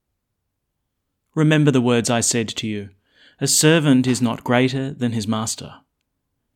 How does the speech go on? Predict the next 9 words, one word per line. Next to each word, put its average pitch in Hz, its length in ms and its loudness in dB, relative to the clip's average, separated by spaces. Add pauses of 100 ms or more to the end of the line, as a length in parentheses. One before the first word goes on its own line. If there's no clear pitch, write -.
(160)
If 143 140 -2
they 147 120 4
persecuted 147 680 2
me, 165 180 6
they 135 120 6
will 135 160 6
persecute 131 640 0
you 117 140 2
too. 104 380 -4